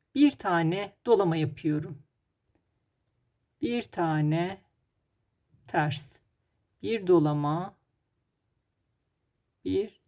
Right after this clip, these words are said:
ters. Bir dolama.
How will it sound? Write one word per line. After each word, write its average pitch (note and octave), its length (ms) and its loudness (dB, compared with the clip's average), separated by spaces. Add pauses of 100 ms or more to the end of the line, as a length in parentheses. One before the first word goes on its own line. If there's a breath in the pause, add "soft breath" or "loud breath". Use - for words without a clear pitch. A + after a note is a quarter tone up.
(200)
ters. D3+ 360 -6 (2000)
Bir F#3+ 260 -2
dolama. D#3+ 680 0